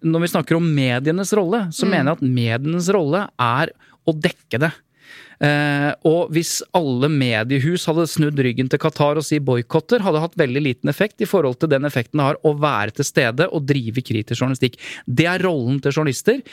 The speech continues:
Speaker 1: og det mener jeg, eh, så boikott, og selv Amnesty, som har greie på hva de snakker om, de sier ikke at det er noen enkel løsning på det. De er, de vil ikke anbefale en boikott, de vil heller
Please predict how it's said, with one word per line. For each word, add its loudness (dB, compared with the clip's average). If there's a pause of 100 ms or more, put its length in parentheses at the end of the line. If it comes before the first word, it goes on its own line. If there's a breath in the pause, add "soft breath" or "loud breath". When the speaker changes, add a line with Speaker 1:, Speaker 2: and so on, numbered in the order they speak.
(180 loud breath)
Speaker 1:
og -4
det 2
mener 2
jeg, -2
eh, 2
så 0
boikott, 0
og -2
selv 0
Amnesty, 0 (240 loud breath)
som 0
har 0
greie 2
på -2
hva 2
de 2
snakker 0
om, 0 (320 loud breath)
de 2
sier -2
ikke 2
at -4
det 0
er 2
noen -2
enkel -4
løsning 0
på 2
det. 0
De 2
er, 0
de -2
vil 0
ikke 0
anbefale 0
en 0
boikott, 0
de 0
vil 0
heller 0